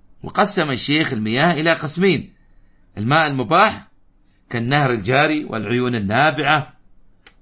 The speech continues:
من خلقة الله عز وجل، فهذا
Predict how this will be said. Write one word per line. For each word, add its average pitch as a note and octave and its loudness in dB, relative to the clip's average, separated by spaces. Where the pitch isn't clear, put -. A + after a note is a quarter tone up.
من B2 -4
خلقة D3 -2
الله C3 2
عز B2+ -2
وجل، C3+ 2
فهذا F3+ 2